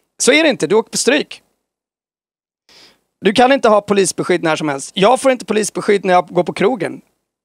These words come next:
Jag vill ju ha det. Det är min yttrandefrihet att få säga obekväma saker ute till fulla människor. Nej, det är det inte. Det är det inte. Är du ett större, mer etablerat parti eh, då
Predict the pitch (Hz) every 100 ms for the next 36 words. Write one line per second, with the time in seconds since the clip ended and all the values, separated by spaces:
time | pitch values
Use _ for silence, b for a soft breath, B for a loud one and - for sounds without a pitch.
0 | _ _ - 190 262 233 262 156 147 208
1 | 247 240 190 185 - 226 240 196 196 190
2 | 185 170 151 180 170 165 175 190 170 156
3 | 151 - 165 143 151 147 160 - - _
4 | _ _ _ _ _ _ _ 175 196 185
5 | - - 151 139 123 - - _ _ _
6 | 170 - - - _ _ _ b b b
7 | b b b b b _ _ _ - 214
8 | 285 262 - - 214 254 - 185 185 202
9 | - 175 175 202 190 - - - 202 208
10 | 147 180 _ _ _ _ _ _ _ _
11 | _ 180 190 185 208 226